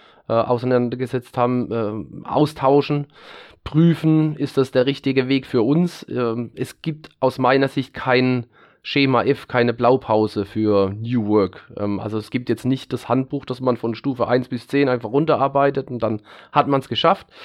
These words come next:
sondern jedes Unternehmen muss, glaub ich, für sich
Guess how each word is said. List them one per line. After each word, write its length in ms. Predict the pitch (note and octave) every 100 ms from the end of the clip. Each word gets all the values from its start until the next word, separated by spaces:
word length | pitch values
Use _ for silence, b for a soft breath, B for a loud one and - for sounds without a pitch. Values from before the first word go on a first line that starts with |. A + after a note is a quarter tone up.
| B B B B
sondern 300 | - C3 C3
jedes 300 | B2+ C#3 D3+
Unternehmen 480 | D3+ C#3+ B2 B2+ D3+
muss, 160 | D3 -
glaub 180 | B2
ich, 100 | B2
für 140 | - A2+
sich 540 | - C#3 F3+ - -